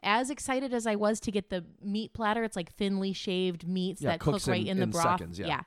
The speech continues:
Speaker 1: It was actually my least favorite
Speaker 2: Yeah.
Speaker 1: thing
Speaker 2: Yeah.
Speaker 1: to, to cook.
Speaker 2: Yeah.
Speaker 1: The
Speaker 2: Yeah.
Speaker 1: mushroom platter
Speaker 2: Was
Speaker 1: was
Speaker 2: the best.
Speaker 1: the best
Speaker 2: Was the
Speaker 1: thing I
Speaker 2: best,
Speaker 1: have
Speaker 2: yeah.
Speaker 1: ever
Speaker 2: The
Speaker 1: had.
Speaker 2: best.
Speaker 1: Those woodier mushrooms in the
Speaker 2: Yeah.
Speaker 1: broth.
Speaker 2: Yeah.
Speaker 1: Oh.
Speaker 2: It's great.
Speaker 1: So good.
Speaker 2: Love it.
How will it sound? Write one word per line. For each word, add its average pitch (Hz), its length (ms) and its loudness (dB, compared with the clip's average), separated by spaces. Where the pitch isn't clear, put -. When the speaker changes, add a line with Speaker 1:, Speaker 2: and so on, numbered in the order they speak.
Speaker 1:
It 269 100 -2
was 269 140 0
actually 285 320 2
my 262 160 2
least 269 380 0
favorite 226 580 2
Speaker 2:
Yeah. - 60 -16
Speaker 1:
thing 285 140 4
Speaker 2:
Yeah. 269 60 4
Speaker 1:
to, 262 240 2
to 247 140 0
cook. - 460 0
Speaker 2:
Yeah. 170 240 4
Speaker 1:
The 247 160 4
Speaker 2:
Yeah. 233 120 4
Speaker 1:
mushroom 302 440 2
platter 214 640 -2
Speaker 2:
Was 131 100 0
Speaker 1:
was 226 160 4
Speaker 2:
the 190 60 4
best. 143 260 -4
Speaker 1:
the 202 100 -2
best 233 380 0
Speaker 2:
Was 143 60 -6
the - 0 -
Speaker 1:
thing 190 220 2
I 147 40 0
Speaker 2:
best, 170 180 0
Speaker 1:
have 170 100 0
Speaker 2:
yeah. 120 140 -4
Speaker 1:
ever 170 200 -4
Speaker 2:
The 175 60 -6
Speaker 1:
had. 147 180 -4
Speaker 2:
best. 101 360 -12
Speaker 1:
Those 214 180 4
woodier 247 420 4
mushrooms 233 540 0
in 214 120 -2
the 208 60 0
Speaker 2:
Yeah. 196 60 -6
Speaker 1:
broth. 202 380 2
Speaker 2:
Yeah. 175 380 0
Speaker 1:
Oh. 151 40 -12
Speaker 2:
It's 107 160 -6
great. 98 360 -2
Speaker 1:
So 220 380 0
good. 160 300 -2
Speaker 2:
Love 139 200 4
it. 123 160 0